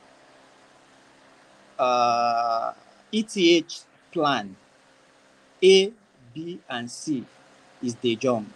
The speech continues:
I felt totally disappointed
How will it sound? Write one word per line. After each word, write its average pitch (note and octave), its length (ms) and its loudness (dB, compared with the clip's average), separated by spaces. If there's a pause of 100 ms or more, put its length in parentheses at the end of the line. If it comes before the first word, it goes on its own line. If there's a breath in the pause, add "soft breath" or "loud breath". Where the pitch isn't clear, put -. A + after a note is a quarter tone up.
(680)
I D#3 120 4
felt G3 840 0 (380)
totally C#3+ 480 0
disappointed G#2 840 -10